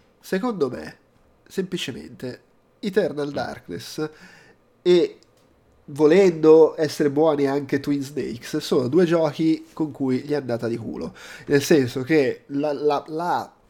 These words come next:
peracottaggine <laughs> che, che caratterizza Di-, da-, Diak o comunque i suoi studi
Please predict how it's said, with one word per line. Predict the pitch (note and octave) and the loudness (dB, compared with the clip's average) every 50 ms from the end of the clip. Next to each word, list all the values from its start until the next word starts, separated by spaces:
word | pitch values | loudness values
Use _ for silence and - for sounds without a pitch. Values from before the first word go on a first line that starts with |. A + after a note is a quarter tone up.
| _ _ _ _ | _ _ _ _
peracottaggine | - F3+ E3+ F3+ F3+ - - E3 D#3 - _ _ _ - E3+ D3 C3+ B2+ C3 C#3 B2 A#2 C3 C3 - B2 B2 - - - | 0 2 2 0 -4 -4 -4 -4 -4 -6 _ _ _ -2 -2 -2 -2 -2 -6 -10 -10 -8 -8 -8 -6 -8 -8 -8 -8 -8
<laughs> | F3 | -8
che, | - - - F3+ D3+ C#3 | -8 -4 -2 -2 -2 0
che | - E3+ | 0 -2
caratterizza | - D3 D3 D#3+ D#3 - - F3 D#3 D#3 D#3 C#3 C3 D3 | 0 0 -2 -2 -2 0 -2 0 0 0 -4 -4 -6 -6
Di-, | C3+ C3 D#3+ D#3+ D#3 D#3 D#3 | -6 -2 -2 -2 -2 -2 -2
da-, | D#3+ D#3+ D#3 - D3+ | 0 0 0 0 0
Diak | D3+ C#3+ C3+ D3+ D#3 D3+ C#3 C#3 - - | -6 -4 -4 -2 -2 -2 -2 -4 -4 -8
o | C3+ B2+ | -10 -8
comunque | - C#3+ C#3+ D3+ C#3+ D3+ | -6 -6 -8 -6 -8 -8
i | D3+ | -8
suoi | F#3 G3 | -8 -10
studi | F#3+ - E3 E3+ E3+ E3 | -8 -8 -6 -6 -6 -8